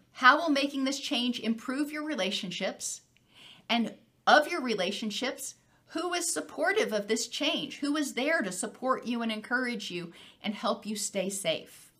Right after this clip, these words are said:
Once people are motivated to make a change, then we can start looking at mindfulness. And remember, I said two minutes, morning, noon, and night is helpful, super helpful. If you can do more, great. But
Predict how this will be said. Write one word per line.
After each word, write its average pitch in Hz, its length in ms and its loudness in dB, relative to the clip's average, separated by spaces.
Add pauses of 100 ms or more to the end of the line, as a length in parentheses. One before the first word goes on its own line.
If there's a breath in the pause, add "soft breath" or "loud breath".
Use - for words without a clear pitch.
(460 soft breath)
Once 339 240 4
people 370 340 4
are 285 80 6
motivated 247 640 6
to 277 100 2
make 254 200 0
a 285 40 -2
change, 269 540 0
then 285 160 4
we 311 80 2
can 339 120 -4
start 294 320 4
looking 294 280 0
at - 120 -4
mindfulness. 226 680 2
And 202 220 -6
remember, 233 400 2
I 226 60 6
said 233 320 2
two 311 220 2
minutes, 254 400 0
morning, 262 460 4
noon, 233 260 2
and 226 140 0
night 180 400 -2 (360 loud breath)
is 208 600 2 (420)
helpful, - 640 4 (220)
super - 380 2
helpful. 180 380 0
If 180 100 -4
you 254 100 0
can 240 140 4
do 294 200 2
more, 285 280 6
great. 214 520 -4 (400 loud breath)
But 233 500 6